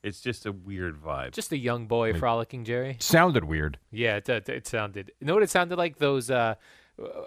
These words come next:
Speaker 2: when I used to try to stay up late on the weekends when I lived at home and Showtime.
Speaker 3: Looking for the scrambled adult movies? <laughs>
Speaker 2: Not scrambled. Like, Showtime would occasionally run, like, these French films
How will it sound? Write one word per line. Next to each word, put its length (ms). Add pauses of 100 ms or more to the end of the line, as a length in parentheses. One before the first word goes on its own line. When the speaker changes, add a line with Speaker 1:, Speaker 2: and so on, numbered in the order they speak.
Speaker 2:
when 180
I 60
used 200
to 60
try 200
to 100
stay 260
up 160
late 300
on 100
the 80
weekends 400
when 80
I 60
lived 260
at 100
home 300
and 220
Showtime. 120
Speaker 3:
Looking 200
for 160
the 100
scrambled 540
adult 320
movies? 480
<laughs> 20
Speaker 2:
Not 280
scrambled. 560
Like, 120
Showtime 500
would 100
occasionally 920 (560)
run, 380
like, 240
these 200
French 640
films 680